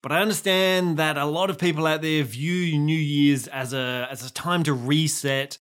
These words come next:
and ultimately anything which gets people thinking about self-improvement is a good thing, so I'm here to help if I can. Something I am a big believer in, though, is the eighty twenty rule, which suggests that in many areas of life,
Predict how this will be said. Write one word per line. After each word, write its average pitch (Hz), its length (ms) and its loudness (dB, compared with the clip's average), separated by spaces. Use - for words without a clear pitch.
and 147 140 -2
ultimately 196 580 -2
anything 196 640 0
which 139 240 -6
gets 147 240 -2
people 131 280 -4
thinking 202 480 -2
about 135 320 -2
self-improvement 131 1000 -2
is 185 180 0
a 175 40 2
good 156 240 0
thing, 131 360 0
so 135 140 -6
I'm 131 80 -2
here 190 340 -2
to 180 80 2
help 139 320 0
if 135 140 -4
I 127 80 -2
can. 117 540 -8
Something 214 460 -2
I 185 80 -2
am 214 180 2
a 196 60 6
big 175 180 2
believer 156 440 4
in, 135 100 2
though, 127 160 2
is 135 120 0
the 147 220 -8
eighty 180 340 -2
twenty 156 480 -2
rule, 117 420 -2
which 143 260 -4
suggests 165 640 -2
that 143 340 -2
in 156 320 2
many 220 320 2
areas 185 420 2
of 139 100 -2
life, 147 520 -2